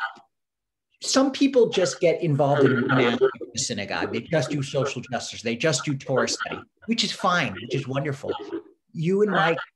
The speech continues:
are really both involved spiritually and in terms of social action. Do the two nourish each other for you? Is worship an important part of your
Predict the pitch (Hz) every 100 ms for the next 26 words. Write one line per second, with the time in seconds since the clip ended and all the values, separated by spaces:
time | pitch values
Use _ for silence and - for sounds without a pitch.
0 | 139 127 135 170 151 139 254 - 320 -
1 | - 131 131 135 - 403 - 147 160 -
2 | 170 175 180 - 180 - _ 156 156 156
3 | 139 - 135 135 - - 120 117 117 104
4 | 110 - - - _ _ _ - 175 170
5 | - - 226 180 160 175 233 220 - 190
6 | 196 202 196 202 196 214 156 - 214 151
7 | - 180 175 185 165 165 - 151 160 170
8 | 165 160 160